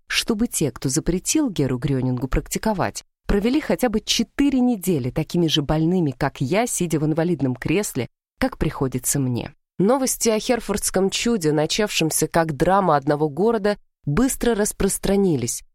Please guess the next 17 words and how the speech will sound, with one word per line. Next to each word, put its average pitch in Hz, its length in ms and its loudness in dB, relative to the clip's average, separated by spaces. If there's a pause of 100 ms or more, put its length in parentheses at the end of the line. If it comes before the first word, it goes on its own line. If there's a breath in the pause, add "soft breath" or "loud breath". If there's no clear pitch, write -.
причём 190 380 2
это 180 120 -2
происходило 185 680 2
одновременно 165 680 2
со 160 220 0
знаменательным 165 840 2
политическим 180 720 -2
событием, 202 640 0 (400)
учреждением 180 840 2
двадцать 202 420 0
третьего 175 440 2
марта 175 380 0
тысяча - 320 -4
девятьсот 151 440 0
сорок 156 280 0
девятого 147 520 0
года 185 320 0